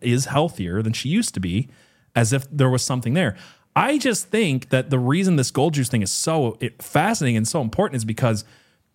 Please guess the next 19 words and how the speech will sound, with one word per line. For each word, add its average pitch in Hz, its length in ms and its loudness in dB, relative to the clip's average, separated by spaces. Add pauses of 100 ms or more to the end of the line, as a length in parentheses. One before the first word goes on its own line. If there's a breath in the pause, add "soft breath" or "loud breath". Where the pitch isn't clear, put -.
(120)
what 175 160 4
we're 147 140 -2
witnessing 110 800 0 (640)
is 147 80 4
exactly 135 480 0
what 123 80 0
we 113 60 0
thought 165 200 0
we 110 60 -4
were 98 60 -2
witnessing. 95 340 -4
The, 104 180 0
the 117 220 0
elites 117 420 0
are 117 80 -4
harvesting 135 680 0
blood 110 440 0
from 107 320 0
people, 170 540 -4